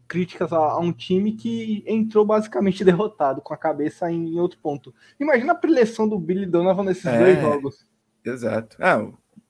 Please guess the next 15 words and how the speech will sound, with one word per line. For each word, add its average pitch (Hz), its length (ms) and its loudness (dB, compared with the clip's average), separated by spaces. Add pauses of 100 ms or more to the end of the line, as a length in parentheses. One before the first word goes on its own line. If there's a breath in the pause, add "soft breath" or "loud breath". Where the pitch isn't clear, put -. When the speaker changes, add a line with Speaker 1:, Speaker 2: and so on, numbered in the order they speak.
(100)
Speaker 2:
próprio - 280 2
Billy 160 200 -2
Donovan, 127 420 2
né, 110 140 0
na 107 100 -2
entrevista 113 520 -4
pré-jogo 113 480 0
contra 117 260 -6
o 107 60 -4
Heat, 127 220 -6
ele 139 80 -4
mesmo 147 200 -4
falou 135 300 0
que, 135 120 -12
cara, - 420 -4